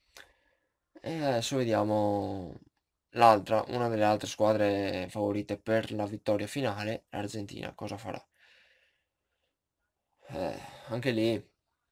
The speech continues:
l'Argentina ha molte pressioni, come ce le aveva la Francia oggi, come ce le aveva la Spagna ieri sera, perché comunque quando,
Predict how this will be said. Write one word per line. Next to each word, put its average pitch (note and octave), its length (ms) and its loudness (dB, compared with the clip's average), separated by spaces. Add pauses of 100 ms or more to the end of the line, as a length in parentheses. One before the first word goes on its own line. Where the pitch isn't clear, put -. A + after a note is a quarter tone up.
(720)
l'Argentina A#2 800 4
ha A2 120 -4
molte A2+ 320 -2
pressioni, A2+ 720 -2
come G#2 260 -4
ce - 160 -2
le G#2+ 80 2
aveva G#2+ 340 4
la G2+ 80 0
Francia G2 600 -2 (920)
oggi, B2 360 2
come A2+ 220 0
ce A2 140 2
le G#2 80 6
aveva G#2+ 360 10
la G2+ 80 4
Spagna G#2+ 380 2
ieri F#2+ 220 -2
sera, G#2+ 440 2
perché - 360 -8
comunque A2 580 -6
quando, G#2+ 500 2